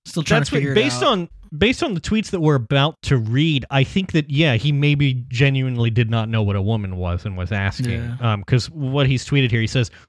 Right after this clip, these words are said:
Speaker 2: "Remember when they spent years telling us to panic over the hole in the ozone layer and then suddenly just stopped talking about it and nobody ever mentioned the ozone layer again?"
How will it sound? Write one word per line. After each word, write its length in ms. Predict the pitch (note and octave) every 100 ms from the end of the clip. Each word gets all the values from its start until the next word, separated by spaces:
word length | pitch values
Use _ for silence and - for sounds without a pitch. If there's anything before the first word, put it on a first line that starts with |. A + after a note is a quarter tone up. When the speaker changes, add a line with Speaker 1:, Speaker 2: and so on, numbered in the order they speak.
| -
Speaker 2:
"Remember 300 | C#3+ F#3+ F#3+
when 120 | E3+
they 120 | D3
spent 260 | - D#3 C#3+
years 320 | C3+ D3+ -
telling 240 | D3 C#3+
us 100 | C3
to 100 | -
panic 360 | - D3+ D#3+ D#3+
over 200 | D3 C3+
the 100 | A#2+
hole 220 | D3 D3
in 80 | C3
the 100 | A#2+
ozone 400 | A#2+ D#3 C#3+ A#2+
layer 280 | G#2+ G2+ G2+
and 180 | A#2 A2+
then 160 | A2
suddenly 420 | - C#3 C#3 C3
just 280 | A2+ A#2 C#3
stopped 280 | - C3+ -
talking 400 | - D3+ D3 B2
about 240 | G#2+ G#2+
it 100 | A2 A2
and 180 | A#2 A2
nobody 400 | A2+ A#2 A#2 A#2+
ever 180 | A2 A#2
mentioned 400 | A2 G#2 - G#2+
the 100 | G#2+
ozone 320 | G#2+ G2+ A2+
layer 300 | G2+ G2+ F#2+
again?" 420 | F#2+ C3+ A#2+ F2